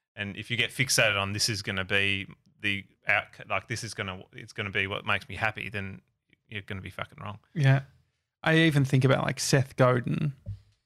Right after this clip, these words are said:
Speaker 2: uh, you know, where he lives just outside of New York.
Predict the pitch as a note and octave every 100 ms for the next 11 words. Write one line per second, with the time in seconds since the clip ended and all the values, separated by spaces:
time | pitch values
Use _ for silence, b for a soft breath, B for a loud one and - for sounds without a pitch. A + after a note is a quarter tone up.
0 | _ _ _ _ B2+ B2 B2+ C#3+ C3 C#3
1 | B2+ D3 C3 A2+ C3 A#2+ A#2+ B2 - -
2 | B2+ C3 C3 B2+ C3 B2+ B2 B2+ B2 B2
3 | - - C3 -